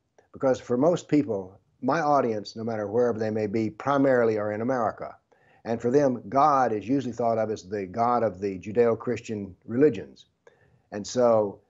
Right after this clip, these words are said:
therefore, we don't want to confuse them by thinking that, and this, by the way, is a lie that's transmitted at interfaith gatherings. You get the dhimmi, that is the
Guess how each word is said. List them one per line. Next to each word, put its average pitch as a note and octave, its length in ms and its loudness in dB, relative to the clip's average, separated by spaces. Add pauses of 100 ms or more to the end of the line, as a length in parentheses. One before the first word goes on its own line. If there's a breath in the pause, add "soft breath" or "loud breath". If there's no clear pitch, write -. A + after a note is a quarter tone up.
(140)
therefore, B2+ 520 4
we A2+ 140 -2
don't C3+ 180 4
want B2+ 140 2
to - 80 -14
confuse C#3 440 2
them A2+ 200 -2
by G#2 120 -2
thinking G#2+ 420 -4
that, G2+ 160 -4 (400)
and D#3+ 100 0
this, F#3+ 160 -2
by C#3 180 2
the B2+ 80 4
way, B2 120 6
is A2 100 2
a G2 80 -6
lie A#2 320 2
that's G#2 180 -6
transmitted A2+ 580 -2
at F#2 180 -2 (180)
interfaith A#2+ 460 0
gatherings. G#2 560 0 (340 soft breath)
You G2 80 -10
get A#2 140 -2
the - 80 -6
dhimmi, C#3+ 560 2 (600)
that G#2+ 140 -6
is G2+ 300 -2
the G2 260 -4